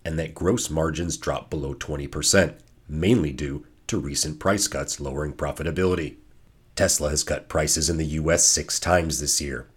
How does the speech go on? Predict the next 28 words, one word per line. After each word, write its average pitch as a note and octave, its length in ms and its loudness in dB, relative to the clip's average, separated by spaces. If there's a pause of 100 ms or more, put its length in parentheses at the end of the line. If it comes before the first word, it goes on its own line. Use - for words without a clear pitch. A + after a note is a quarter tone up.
(140)
slashing F2 800 0 (100)
prices D#2 420 -2
for E2 220 -2
its D#2+ 120 -2
Model D2 300 -2
three F#2 600 -2
and D2+ 340 -4
Model D2 320 -4
Y E2+ 460 4 (100)
in A2+ 80 -2
an G#2+ 180 2
effort D#2+ 360 -6
to D#2 100 -8
maintain C#2+ 500 -6
market E2 380 -2
share. B1+ 380 -4 (560)
Tesla's - 400 0
price F2+ 320 2
cuts - 400 -2 (100)
are G2 260 2
a G2 120 -2
direct D#2 520 -2
response D2+ 580 -2
to - 120 -6
major D#2+ 540 0
automakers C#2+ 800 -4 (100)
making F#2 400 -2
a F#2+ 180 0